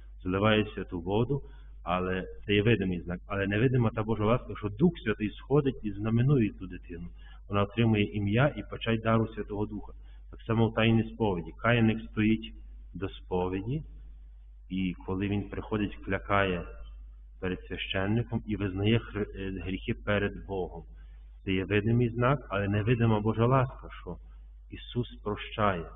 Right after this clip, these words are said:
Бог прощає ті гріхи. Так само кожна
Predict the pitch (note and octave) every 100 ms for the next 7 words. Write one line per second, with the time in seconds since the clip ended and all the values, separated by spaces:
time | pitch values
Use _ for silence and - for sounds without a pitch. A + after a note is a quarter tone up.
0 | - - G2+ A2 - G#2 G2 - A2 F#2+
1 | E2+ - D2+ - - - - - - -
2 | - - A#2 A#2 - B2+ B2+ G#2+ G#2